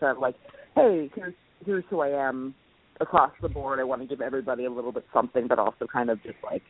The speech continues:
you know." I, I, I, I didn't want my first album to be a fully political album. Um, I mean, also, like, you know, I kinda grew up right between Baltimore and D C, so just, like, being immersed in all of it. Like, every, everybody that I know has at least one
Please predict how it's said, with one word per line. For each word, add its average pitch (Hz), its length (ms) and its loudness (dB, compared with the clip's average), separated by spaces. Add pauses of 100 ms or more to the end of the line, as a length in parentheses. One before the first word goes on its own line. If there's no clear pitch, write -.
(100)
you 131 140 0
know." 120 180 6 (420)
I, 156 140 8
I, 190 80 8 (480)
I, 165 300 6
I - 60 4
didn't 151 120 4
want 131 120 -2
my 127 40 -4
first 131 220 -2
album 123 260 -2
to 120 60 -4
be 113 80 -2
a 113 120 -2
fully 117 220 0
political 98 420 -2
album. 82 380 0 (240)
Um, 120 500 6 (140)
I 143 80 4
mean, 123 300 4 (640)
also, 226 280 2
like, 170 240 0
you 190 80 -14
know, 156 140 -8
I 160 80 -4
kinda 208 220 -4
grew 175 160 -8
up 160 160 -8
right 147 120 -10
between 151 460 -10
Baltimore 131 460 0
and 123 120 -6
D 127 220 -8
C, 131 300 -2
so 143 60 -2
just, 127 220 0
like, 131 140 4 (160)
being 143 220 6
immersed 127 420 4 (920)
in 151 120 6
all 143 180 8
of 139 80 6
it. 135 140 4
Like, 139 180 -4
every, 170 320 4 (140)
everybody 180 340 6
that 151 100 0
I 135 60 4
know 135 220 -2
has 139 200 -2
at - 80 -20
least 131 180 -10
one 135 180 -6